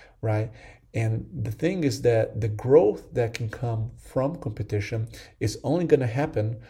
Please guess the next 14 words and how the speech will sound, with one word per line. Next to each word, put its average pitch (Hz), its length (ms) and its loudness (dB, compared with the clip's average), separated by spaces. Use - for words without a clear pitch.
for 123 140 2
those 123 260 2
who 139 140 4
are 127 80 6
willing 120 380 0
to - 100 -6
change 123 400 -6
the 117 100 -4
way 113 160 0
they 113 120 -4
have 104 260 0
been 104 160 -2
doing 135 240 -2
things, - 480 -12